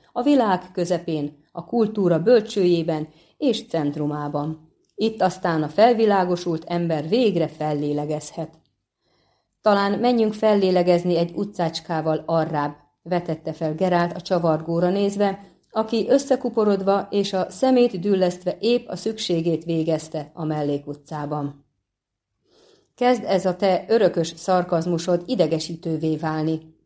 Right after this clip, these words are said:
fintorodott el újra kökörcsin. „Én mondom neked, Novigrád a világ közepe. Majdnem harmincezer lakosa van, Gerált, nem is számítva az átutazókat. El tudod ezt képzelni?”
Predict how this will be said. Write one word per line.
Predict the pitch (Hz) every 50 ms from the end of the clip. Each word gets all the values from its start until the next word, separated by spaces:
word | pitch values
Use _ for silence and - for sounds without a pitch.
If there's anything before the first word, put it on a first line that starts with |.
| _
fintorodott | _ _ - 262 269 254 - 165 156 156 156 156 156 156 - -
el | - 180 180 180 -
újra | 175 170 160 160 170 180 180
kökörcsin. | - - 151 - - 151 147 143 - - 151 143 147 - _ _ _ _ _ _ _ _
„Én | - 190 196 208
mondom | 214 202 180 165 165 165 156 151
neked, | 160 165 175 170 160 143 143 -
Novigrád | - 170 160 180 202 220 220 208 202 208 202 202 202 202
a | - 170
világ | 151 170 202 208 202 196 190 185 -
közepe. | - 202 190 185 170 151 - 147 131 135 - _ _ _ _ _ -
Majdnem | 226 233 240 240 240 220 220 214 214 208
harmincezer | 208 214 220 226 240 226 214 208 208 208 - - 185 175 175 180 175 175
lakosa | 170 165 165 165 - 170 165 - 165 156
van, | 160 160 160 156
Gerált, | 160 180 180 170 160 151 143 135 - - _ _ -
nem | - 180 208 254 233
is | 170 160
számítva | - - - 190 185 185 165 156 156 160 156
az | 151 156 -
átutazókat. | - 208 202 190 185 - 170 170 185 175 170 202 196 196 202 - 233 233 233 - _ _ _ _ _ _ _ _
El | - 165 160 165
tudod | 165 302 302 285 285 277
ezt | 269 269 269 -
képzelni?” | - - 254 247 233 233 277 214 160 147 143 135 - -